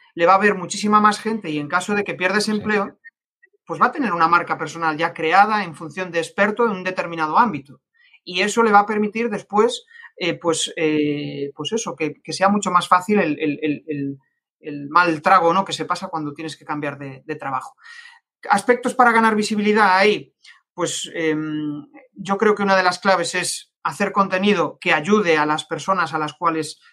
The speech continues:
Speaker 1: em, está enfocado, ¿no? Pues si, si esa persona tiene una determinada cuestión, que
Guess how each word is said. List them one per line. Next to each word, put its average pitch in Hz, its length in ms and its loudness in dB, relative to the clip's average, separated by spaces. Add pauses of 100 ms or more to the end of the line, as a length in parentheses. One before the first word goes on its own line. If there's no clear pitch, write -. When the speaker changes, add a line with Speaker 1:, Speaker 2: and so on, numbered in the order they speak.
(260)
Speaker 1:
em, 147 760 -8 (440)
está 156 200 0
enfocado, 170 680 2
¿no? 208 160 -6
Pues 151 160 -10
si, 143 300 -8
si 143 100 -10
esa 151 180 -6
persona 165 300 -4
tiene 160 180 -6
una 165 120 0
determinada 160 600 0
cuestión, 185 480 0
que 160 240 -4